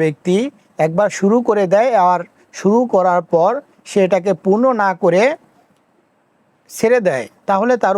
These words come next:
উপর ওই নফল নামাজটি কাজা করা, পুনরায় আদায় করা ওয়াজিব হয়ে যায়। তো সেজন্য সে যদি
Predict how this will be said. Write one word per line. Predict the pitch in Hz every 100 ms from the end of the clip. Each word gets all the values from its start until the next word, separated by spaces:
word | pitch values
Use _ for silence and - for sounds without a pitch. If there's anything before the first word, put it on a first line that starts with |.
| 180
উপর | 185 220 240
ওই | 180 165
নফল | 165 208 185
নামাজটি | 175 180 - 202 196 285 _ _ _ _
কাজা | - 160 214 233 190
করা, | 180 214 269 -
পুনরায় | 180 208 233 208 160
আদায় | 180 180
করা | 185 208 294 - _ 175
ওয়াজিব | 165 175 170 247 185
হয়ে | 170 156
যায়। | 143 - _ _ -
তো | 240 -
সেজন্য | 190 185 240 190 220 285 _ _ -
সে | 214 202
যদি | 220